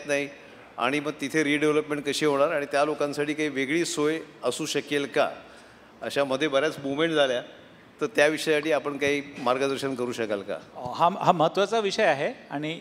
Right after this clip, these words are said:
Speaker 2: याचा जवळपास तोडगा आपण काढलेला आहे. अ, आता funnel झोनमध्ये बिल्डिंगची जी ला-, उंची आहे ती मर्यादित ठेवायला लागते, कॅप करायला लागते, कारण नाही तर ते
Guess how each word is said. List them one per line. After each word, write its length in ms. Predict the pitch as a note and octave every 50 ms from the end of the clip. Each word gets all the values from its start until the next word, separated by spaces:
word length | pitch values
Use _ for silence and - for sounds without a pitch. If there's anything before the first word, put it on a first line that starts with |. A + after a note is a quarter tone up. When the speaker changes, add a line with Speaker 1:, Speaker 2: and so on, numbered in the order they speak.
| - -
Speaker 2:
याचा 340 | D3+ C#3+ D3 D3 - F#3+ F3+
जवळपास 460 | D#3+ D#3 D#3 D#3 - F#3+ F3+ - -
तोडगा 300 | E3+ D#3 E3+ E3+ F#3 F3+
आपण 240 | E3+ F3+ F#3 F#3 F3+
काढलेला 400 | - D3+ C#3+ D3 E3 G3+ A3 G#3
आहे. 220 | D3+ A#2+ C3 E3+ A#3 - - - - - - - - - - - - _ - - - - - - - - - - - - - - -
अ, 100 | - D3+ C#3+ C3 C3 C3+ D#3 - - - - - - - - - - - - - - -
आता 160 | D3 G3 F3+
funnel 360 | E3 - F3 E3+ G3 A3 A#3
झोनमध्ये 600 | F#3 F#3+ G3+ A3 G#3+ G#3 G#3+ A3 A3 G#3+ F#3 G3+ - - - - - - - - - - - - - - - - - - - - - - - - - - - - - - - - - - - - - - - - - - -
बिल्डिंगची 600 | D3+ B2+ D3+ D#3+ F3 F#3+ G3+ G#3 G#3 G#3 A3+ A3
जी 360 | G3 F#3+ A3 A3 A3 A3 F#3+ - - - - - -
ला-, 200 | C#3 D3+ D#3 D#3+ - - - - -
उंची 320 | C3+ - - - A#3 A3
आहे 240 | F#3 D3 C#3 D3+ F#3+ A3+ - - - - - - -
ती 380 | - - G#3+ A3+ A3+ G3+ - C#3+
मर्यादित 360 | E3 E3 E3+ F3+ F3+ F3 G3 G3
ठेवायला 340 | - D#3+ E3 D#3+ D3+ C#3
लागते, 180 | B2 - - A2+ A2 -
कॅप 200 | D#3+ D#3 - -
करायला 260 | E3 D3 C3 A#2+ A2+
लागते, 160 | A2 - C3
कारण 180 | B2 - C3+ C#3+
नाही 180 | C#3+ C3+ C3+ C3+
तर 60 | D3
ते 280 | C3+ - D#3+ E3+ -